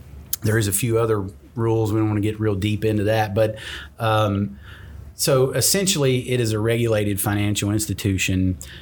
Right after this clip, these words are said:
Um, and w-, when a regulated financial institution takes on custody of customers' assets, there's rules, regulations, audits, um, things that they have to go through in order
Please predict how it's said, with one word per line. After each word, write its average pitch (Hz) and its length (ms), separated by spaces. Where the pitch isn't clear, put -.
Um, 98 540
and 113 480
w-, 135 220
when 123 140
a 120 100
regulated 131 480
financial 113 440
institution 107 600
takes 104 380
on 107 220
custody 107 600
of 101 200
customers' 104 420
assets, 98 440
there's 95 200
rules, 101 500
regulations, 98 720
audits, 101 560
um, 92 340
things 113 480
that 107 300
they 107 100
have 101 220
to 98 60
go 113 260
through 98 380
in 98 100
order 95 340